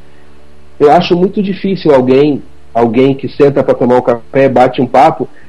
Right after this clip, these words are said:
eu tenho certeza absoluta que as minhas ideias e as ideias dele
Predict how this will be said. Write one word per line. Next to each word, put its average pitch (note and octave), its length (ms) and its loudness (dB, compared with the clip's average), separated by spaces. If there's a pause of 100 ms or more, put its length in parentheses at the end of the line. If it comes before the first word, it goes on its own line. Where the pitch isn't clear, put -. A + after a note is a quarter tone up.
(240)
eu C3+ 100 0
tenho F#3 220 0
certeza F3+ 300 4
absoluta F#3+ 440 2
que C#3+ 100 -2
as C3+ 120 0
minhas F3+ 320 2
ideias C#3 500 2
e B2 80 2
as B2 80 -2
ideias B2 360 0
dele C3 420 2